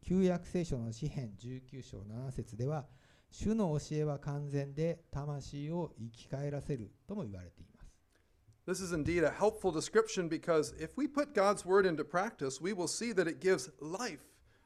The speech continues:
Speaker 2: and provides freedom.
Speaker 1: 神の御言葉を実行するならば、それが命を与え、自由をもたらすことを理解できるでしょう。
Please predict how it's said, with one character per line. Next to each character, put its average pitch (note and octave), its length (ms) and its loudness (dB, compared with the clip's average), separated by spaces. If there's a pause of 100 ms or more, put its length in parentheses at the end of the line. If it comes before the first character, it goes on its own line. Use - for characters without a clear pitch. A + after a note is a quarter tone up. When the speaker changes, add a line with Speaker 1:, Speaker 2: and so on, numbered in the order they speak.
(100)
Speaker 2:
and E3 100 -4
provides D3 640 -2 (160)
freedom. D#3 300 -8 (1300)
Speaker 1:
神 G3 260 -6
の A#2 200 -6 (120)
御 A#2 120 -2
言 A#2 160 0
葉 A#2 100 2
を A2+ 260 0
実 A#2+ 160 -10 (120)
行 D#3 180 2
す D#3+ 160 -4
る D#3 80 -2
な C#3+ 140 -4
ら C3+ 100 -2
ば、 D3+ 340 -4
そ D3+ 160 -4
れ D3 140 2
が D3+ 320 -4
命 D3+ 480 -8
を G2+ 160 -4
与 B2 320 -6
え、 C#3+ 180 -4 (1000)
自 B2+ 220 -12
由 E3+ 160 0
を C3+ 80 0
も B2+ 100 -2
た - 140 -6
ら C3+ 100 -6
す - 100 -16
こ C#3+ 140 -8
と E3+ 120 -8
を F#3 260 -8
理 G#2+ 80 -16
解 A#2+ 340 -14
で G#2+ 120 -16
き A2 120 -18
る G2 100 -16
で F#2 120 -16
し - 100 -18
ょ G2 40 -16
う。 - 20 -16